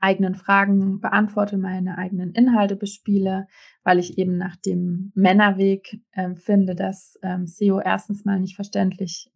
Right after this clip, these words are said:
erklärt wird, also für die Zielgruppe. Und das ist häufig auch nicht für Frauen, also wenn jetzt jemand eine Hebammenpraxis hat oder so oder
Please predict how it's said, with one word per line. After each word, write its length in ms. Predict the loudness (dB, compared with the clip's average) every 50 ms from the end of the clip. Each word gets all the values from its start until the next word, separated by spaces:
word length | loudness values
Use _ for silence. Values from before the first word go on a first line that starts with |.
| _ _ -6
erklärt 560 | -6 -6 -6 -2 0 2 2 2 0 -2 -4
wird, 300 | -2 -2 -2 -4 -8 -12
also 160 | -10 -10 -8
für 120 | -6 -6
die 140 | -6 -6 -6
Zielgruppe. 680 | -8 -6 -6 -6 -4 -4 -6 -6 -4 -2 -4 -4 -4 -8 _ _ _ _ _ _ _ -20 -20 _ _ _
Und 120 | 4 4 4
das 140 | 4 2
ist 200 | -4 -10 -8 -4
häufig 380 | -2 -2 -2 -2 -6 -8 -6 -6
auch 160 | -6 -4 -2
nicht 260 | -4 -4 -4 -6 -12
für 140 | _ -10 -10
Frauen, 840 | -10 -8 _ -4 -4 -2 -2 0 0 0 0 0 0 -2 -4 -8 _ -6
also 220 | -4 -4 -2 -2 -2
wenn 120 | -2 -2
jetzt 220 | -2 -4 -4 _
jemand 600 | -4 -4 -2 -2 -2 -2 -2 -2 -2 -4 -4 -6 _ _ _ _ _ _ _ _ -6 -6 -6 -4 0 2
eine 100 | 4 4
Hebammenpraxis 1000 | 6 6 6 6 6 6 6 6 4 4 2 0 -4 -6 -6 -8 -10 -10 -6 -4
hat 180 | -4 -4 -2 -2
oder 160 | -4 -4 -4
so 360 | -6 -6 -6 -4 -4 -4 -2
oder 320 | -2 -2 -2 -2 -4 -6